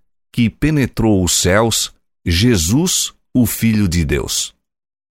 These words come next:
Cristo não entrou em santuário feito por mãos, porém no próprio céu, para comparecer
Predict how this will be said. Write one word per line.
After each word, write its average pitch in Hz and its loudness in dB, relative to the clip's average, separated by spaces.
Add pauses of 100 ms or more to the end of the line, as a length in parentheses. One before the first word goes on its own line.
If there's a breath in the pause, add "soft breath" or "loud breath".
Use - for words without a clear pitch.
(880)
Cristo 214 0
não 160 0
entrou 127 0
em 101 0
santuário 98 0
feito 82 -4
por - -2
mãos, 120 -2 (560)
porém 143 0
no 127 0
próprio 170 -2
céu, 120 0 (400)
para 117 -2
comparecer 127 -2